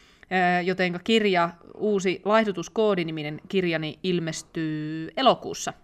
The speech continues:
Vielä vähän aikaa siis pitää odotella, mutta sitten kun se ilmestyy, niin käykääs hankkimassa, koska siellä on paljon hyvää asiaa.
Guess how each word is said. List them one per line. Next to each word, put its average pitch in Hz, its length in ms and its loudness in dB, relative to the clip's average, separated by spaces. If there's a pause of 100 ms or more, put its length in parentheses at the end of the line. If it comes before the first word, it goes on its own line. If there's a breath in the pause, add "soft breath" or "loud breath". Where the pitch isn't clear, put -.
(340)
Vielä 226 200 6
vähän 190 180 4
aikaa 170 240 -2
siis 165 120 -8
pitää - 320 -4
odotella, 240 380 0
mutta 190 380 -4 (100)
sitten 202 380 -4
kun 160 80 -8
se 175 100 -8
ilmestyy, 196 580 0
niin 170 260 -6
käykääs 170 400 0
hankkimassa, 180 500 -6
koska - 180 -16
siellä 165 160 -6
on 156 80 -8
paljon 160 220 -2
hyvää 151 260 -2
asiaa. 311 480 -4